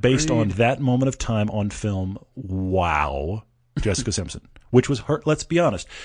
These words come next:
Speaker 1: that was her role. That was why she was cast. But of course, behind that, this is what actors do. There's a nutritionist and a personal trainer and a diet, and we're not eating anything, and we're all made
Speaker 2: Sure,
Speaker 1: up. And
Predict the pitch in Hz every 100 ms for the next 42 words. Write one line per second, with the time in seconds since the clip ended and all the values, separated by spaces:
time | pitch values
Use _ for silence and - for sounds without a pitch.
0 | - - - 123 123 - 113 101 127 165
1 | 160 113 104 92 95 92 - 147 139 -
2 | - - - - 131 - 147 131 - -
3 | 107 131 120 - 196 247 202 98 82 67
4 | - - - - - _ _ _ _ _
5 | _ 117 123 131 135 127 120 - 98 -
6 | 123 82 113 110 104 - - - 120 -
7 | 139 - 127 120 123 117 - 123 127 -
8 | - 120 113 117 117 110 117 117 117 -
9 | 113 110 107 - 139 120 120 120 113 110
10 | 113 104 120 113 110 113 107 113 120 120
11 | 113 113 110 92 110